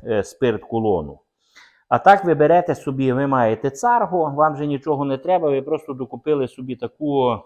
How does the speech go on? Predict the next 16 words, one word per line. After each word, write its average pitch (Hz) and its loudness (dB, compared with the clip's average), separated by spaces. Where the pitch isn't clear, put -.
м, 117 -8
е, 95 -4
е, 107 -2
м, 104 -4
коротку 147 0
царгу 113 0
з - -16
хрестиком, 139 -4
на 131 -4
який 127 -4
впирається 127 0
пиш. 107 -6
Ставите 131 4
свою 131 -2
царгу 220 0
зверху, 180 2